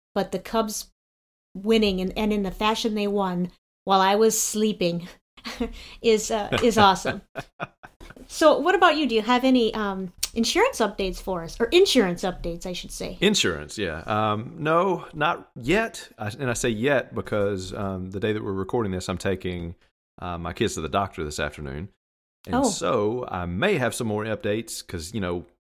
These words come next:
Speaker 2: the times when I had so many updates before, it was always after or just prior to a doctor visit when I would have to actually interact with the insurance.
Speaker 1: Uh-huh.
Speaker 2: So I would say that the best way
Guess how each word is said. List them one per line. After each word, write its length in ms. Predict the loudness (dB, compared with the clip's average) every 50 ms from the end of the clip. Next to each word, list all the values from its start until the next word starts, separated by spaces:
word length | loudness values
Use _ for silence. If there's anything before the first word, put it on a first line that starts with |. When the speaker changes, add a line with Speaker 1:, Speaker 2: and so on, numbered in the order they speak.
| _ _ _ _ -6
Speaker 2:
the 100 | -6 -6
times 320 | -2 -2 0 0 0 0 -2
when 80 | -2 -2
I 40 | 0
had 140 | 0 -2 -2
so 60 | -2
many 140 | -4 -4 -4
updates 300 | -4 -2 -2 -4 -4 -6
before, 300 | -6 -4 -2 0 0 0
it 80 | -2
was 100 | -2 -4
always 380 | -2 0 0 0 0 0 -2 -2
after 500 | -2 -2 -4 -4 -4 -2 -2 0 0 0
or 440 | -2 -2 -2 -2 -2 -2 -4 -6 -12 _ _ _ _
just 180 | -8 -8 -6 -2
prior 240 | 0 2 2 2 2
to 140 | 0 -2 -2
a 40 |
doctor 320 | -2 -2 -4 -4 -2 -4 -2
visit 320 | -2 -2 -2 -2 -4 -6
when 480 | -4 -4 -4 -4 -4 -4 -6 -6 -8 -10 _ _ _ _ _ _ -2
I 100 | -2 0
would 140 | 0 0 -2
have 100 | -2 -2
to 140 | -4 -6 -8 _ _ _ _ -10 -6
actually 300 | -6 -4 -4 -4 -4 -4
interact 480 | -2 0 0 2 2 2 2 0 0 -2
with 100 | -2 -2
the 100 | 0 -2
insurance. 600 | -2 -2 -4 -4 -4 -4 -4 -6 -10 -14 -16 -8 -4
Speaker 1:
Uh-huh. 260 | -2 -2 0 0 0
Speaker 2:
So 460 | 2 4 4 4 4 2 0 -4 -6 _ _ _
I 120 | -2 2 2
would 160 | 2 2 2
say 240 | 4 4 4 4 4
that 260 | 2 0 -2 -2 -4
the 80 | -6 -2
best 400 | 2 2 2 2 0 -4 -2 2
way 400 | 2 2 4 2 0 -4 -6